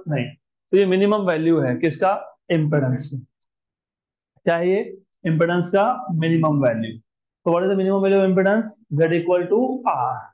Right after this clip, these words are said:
तो if you see, मैंने अभी बताया था E equal to I Z, बराबर? तो I equal to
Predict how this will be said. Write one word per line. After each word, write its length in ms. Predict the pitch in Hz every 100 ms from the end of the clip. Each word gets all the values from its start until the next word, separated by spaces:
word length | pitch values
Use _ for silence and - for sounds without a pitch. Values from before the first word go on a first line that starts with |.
| _ _ _ _
तो 60 | 208 175 -
if 100 | 214 233
you 100 | 262
see, 240 | - 233 131 - - - _ _ _ - - - 165
मैंने 220 | 190 233 233 247
अभी 180 | 160 185
बताया 380 | 170 156 143 143
था 200 | 156 226 247 - - 190
E 80 | 208
equal 460 | 208 - 185 185 180
to 80 | 190 185 180 175
I 100 | 147 143
Z, 120 | 170 196 127 - - _ _ _ _
बराबर? 380 | 160 196 208 226 226
तो 200 | 185 196 196 165
I 120 | 165 190
equal 340 | 185 185 180 180
to 80 | 208